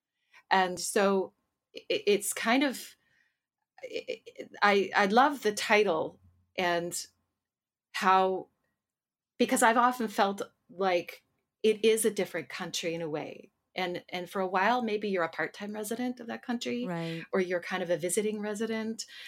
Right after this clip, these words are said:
Speaker 1: Um, but I don't know if, I'm, I'm not sure who, who feels like they're full-time blind. You know, I don't
Speaker 2: Right.
Speaker 1: know. What
Speaker 2: Yeah.
Speaker 1: does it feel like to be blind? These are all questions that I kind of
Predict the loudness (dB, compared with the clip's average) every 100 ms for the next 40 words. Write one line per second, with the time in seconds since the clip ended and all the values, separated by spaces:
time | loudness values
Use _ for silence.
0 | -16 -2 2 4 4 0 -8 _ _ _
1 | 4 4 2 _ _ _ _ _ _ _
2 | _ 6 6 4 0 0 2 0 -6 -8
3 | -2 -2 -4 -18 _ _ 4 4 4 2
4 | 2 2 2 2 -2 -6 -12 _ -10 -8
5 | -6 0 2 2 0 -2 -2 0 0 0
6 | -2 -4 -2 0 -2 -6 _ _ _ _
7 | _ -4 0 -2 0 0 -2 -6 0 2
8 | 4 4 6 4 2 2 0 -2 -10 _
9 | -10 -4 0 0 0 0 0 2 0 -2
10 | -2 -2 -2 -2 -4 -8 -12 -20 0 2
11 | 4 2 0 -2 -2 -4 -2 -2 -4 -8
12 | _ _ _ _ -20 -6 -2 0 0 -2
13 | -4